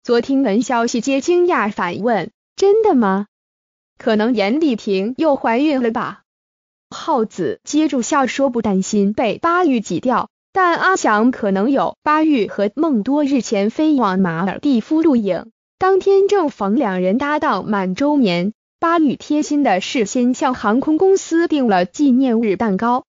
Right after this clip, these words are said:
两人更在飞机上举杯庆祝友谊。接住展开马尔地夫奢华行程，两人先是在饭店泳池放空，直击度假村总统套房，更与金沙共游。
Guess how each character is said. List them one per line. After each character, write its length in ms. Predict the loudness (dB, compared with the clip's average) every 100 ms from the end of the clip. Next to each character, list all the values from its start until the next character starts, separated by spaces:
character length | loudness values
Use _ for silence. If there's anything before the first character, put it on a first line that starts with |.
| _
两 260 | 0 2 2
人 260 | 2 0
更 260 | 0 2 2
在 140 | 0
飞 300 | -4 0 0
机 200 | 2 2
上 240 | 2 -4 -6
举 240 | -6 -4
杯 220 | 0 0
庆 260 | 0 0 0
祝 220 | 2 0
友 160 | 0 -4
谊。 320 | -4 -6 -6 _ _ -2
接 220 | 2 2
住 320 | 2 0 0
展 200 | 0 0
开 240 | 0 0 0
马 200 | 0 0
尔 200 | -2 -2
地 180 | -2 -2
夫 220 | 0 0
奢 240 | 2 0
华 180 | 0 -4
行 260 | -2 0 0
程， 340 | -2 -4 -6 -10 _ -4
两 260 | 0 2
人 320 | 2 0 0
先 260 | 0 2 2
是 220 | 2 0
在 160 | 0 -2
饭 240 | 0 0
店 160 | 0 0
泳 180 | -2 -4
池 240 | -4 -4
放 240 | -2 -4 -2
空， 300 | -2 -4 -6 _ _
直 200 | -2 -2
击 200 | 0 0
度 160 | 0 -2
假 260 | -2 -4
村 300 | -4 -4 -2
总 260 | 0 0 -2
统 180 | -2 -4
套 160 | -2
房， 340 | -4 -2 -2 -4 _ _
更 240 | 0 2 2
与 120 | 0
金 240 | -2 -2
沙 180 | 0 0
共 220 | 0 0
游。 280 | 0 -2 -4